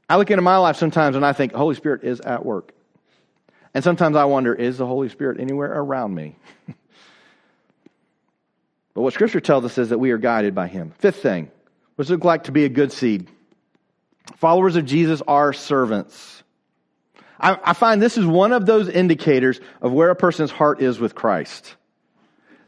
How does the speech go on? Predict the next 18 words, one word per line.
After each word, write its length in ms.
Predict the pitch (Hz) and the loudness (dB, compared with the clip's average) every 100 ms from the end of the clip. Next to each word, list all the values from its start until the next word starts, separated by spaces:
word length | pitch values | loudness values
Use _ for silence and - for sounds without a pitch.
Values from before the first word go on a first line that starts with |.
| - | -2
That 300 | 135 131 - | 0 0 -2
when 180 | 131 147 | -2 0
we 60 | |
talk 200 | 147 180 | 2 2
about 240 | 185 180 - | 2 2 2
producing 440 | 165 170 175 170 | 0 2 2 -2
fruit, 320 | 147 175 175 | 0 2 2
this 200 | 135 165 | 2 0
is 60 | 165 | 0
one 200 | 165 160 | 0 0
of 220 | 160 151 | 0 0
them, 180 | 127 120 | 0 0
because 340 | 131 - 139 | 0 0 0
service 460 | 127 165 160 170 - | 0 0 2 0 -4
is 100 | 147 | -4
not 220 | 147 139 | 0 0
a 60 | 135 | 0
value 800 | 107 117 110 104 95 87 76 | 0 0 2 0 -2 -6 -8